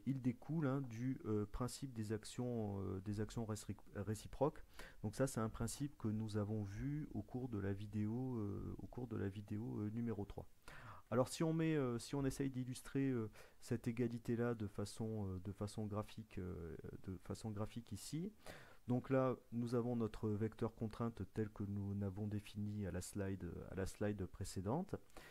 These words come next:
Donc, euh, j'ai, euh, la partie, euh, la partie grand E un ici, et lorsque je viens étudier donc, euh, une facette de normale opposée finalement à grand N, eh bien là je vais ne pas, euh,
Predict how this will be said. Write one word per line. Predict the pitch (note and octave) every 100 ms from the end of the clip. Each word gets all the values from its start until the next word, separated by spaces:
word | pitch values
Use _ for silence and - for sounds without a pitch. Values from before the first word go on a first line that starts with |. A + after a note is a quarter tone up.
| - -
Donc, | - A#2+ A#2 A2
euh, |
j'ai, | G2 A2 G#2+ -
euh, | G2
la | G2
partie, | - G#2 - - A2
euh, | G2+ F#2 F2+ F2
la | F#2+
partie | G2+ G2 -
grand | G2 G2+ G2
E | G#2 -
un | G#2 G#2
ici, | F#2+ - D3 G#3 - - - G2 -
et | A2+
lorsque | B2 C#3+ - B2
je | A2+
viens | A#2 B2+
étudier | B2 - A#2+ A#2+ B2+
donc, | A2 G#2+ - F#2 - - - -
euh, | G2+ G2
une | A#2+
facette | A2+ B2 - B2+ B2 G#2+
de | G#2
normale | G#2+ A2 A2 A2+ G#2+ F2 -
opposée | B2+ A#2 C3+ A#2 B2+
finalement | B2+ G#2+ G#2+ G#2 G#2+ A2 -
à | F#2+
grand | F#2+ G2 -
N, | C3+ F3+ F#3 - -
eh | G#2
bien | A2+ A#2 G#2+
là | A2
je | G#2
vais |
ne | G#2+
pas, | - A#2+ A#2 - - - - - - G#2+
euh, | G#2